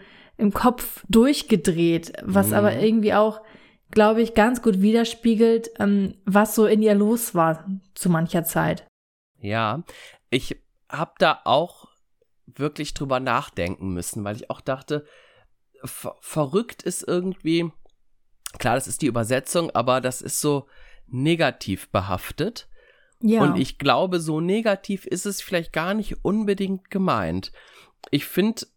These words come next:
Speaker 2: fast schon den Begriff entrückt ein bisschen besser. Also verrückt verbindet man ja direkt so mit bekloppt irgendwie, ne? Dass es, dass da irgendwas nicht stimmt. Das,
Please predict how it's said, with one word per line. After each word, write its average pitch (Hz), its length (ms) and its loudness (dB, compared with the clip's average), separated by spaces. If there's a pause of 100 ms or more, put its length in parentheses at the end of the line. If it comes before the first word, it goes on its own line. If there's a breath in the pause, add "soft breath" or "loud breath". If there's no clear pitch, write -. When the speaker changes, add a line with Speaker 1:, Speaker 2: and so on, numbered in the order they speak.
Speaker 2:
fast - 400 -2
schon 170 220 -2
den 165 200 0
Begriff 156 500 -4
entrückt - 960 -2
ein 107 100 -4
bisschen 101 360 -4
besser. 90 460 -4 (260 loud breath)
Also 139 180 0
verrückt 139 520 -4 (340)
verbindet 175 460 0
man 160 120 0
ja 156 80 0
direkt 151 280 -4
so 151 100 -4
mit 143 300 -2
bekloppt - 440 -2
irgendwie, 78 460 -6
ne? 156 220 2
Dass 127 200 -4
es, 123 120 -8 (120)
dass 120 160 -4
da 123 80 0
irgendwas 107 260 -2
nicht 107 180 -2
stimmt. - 540 -2
Das, - 240 -10